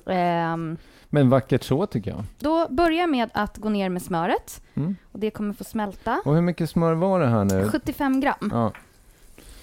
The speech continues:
Speaker 1: Och det är ju så här, men det ska bli riktigt moffigt.
Speaker 2: Ja, men ska det ha färg i smöret?
Speaker 1: Alltså,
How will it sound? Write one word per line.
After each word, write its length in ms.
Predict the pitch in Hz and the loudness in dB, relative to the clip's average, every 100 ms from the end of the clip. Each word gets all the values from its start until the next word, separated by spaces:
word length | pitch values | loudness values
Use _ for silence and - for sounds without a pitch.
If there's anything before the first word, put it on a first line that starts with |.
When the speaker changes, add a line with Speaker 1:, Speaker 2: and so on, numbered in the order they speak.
| - - - - - - | -20 -20 -20 -20 -20 -2
Speaker 1:
Och 100 | 262 | 0
det 100 | 240 | 2
är 100 | 277 | 2
ju 60 | 269 | 2
så 120 | 262 | 4
här, 260 | 226 202 196 - - - - - - - - - - | 4 4 0 -12 -18 -20 -20 -20 -20 -20 -20 -20 -6
men 120 | 277 | 0
det 100 | 302 | 0
ska 140 | 370 370 | 0 0
bli 200 | 233 190 | 2 2
riktigt 580 | 226 - - 165 - 185 | 0 -4 -6 -6 -6 0
moffigt. 760 | 262 - - 427 - - - - | 0 0 -4 -4 -4 -12 -12 -2
Speaker 2:
Ja, 160 | 127 | 0
men 140 | 147 147 | 2 0
ska 180 | - | 0
det 60 | 147 | 2
ha 100 | 143 | 2
färg 480 | 139 - 196 127 95 | 0 -2 0 2 0
i 40 | 92 | -2
smöret? 520 | - 90 90 - - - - | -2 -2 -4 -8 -14 -16 -6
Speaker 1:
Alltså, 260 | - 302 | -4 -2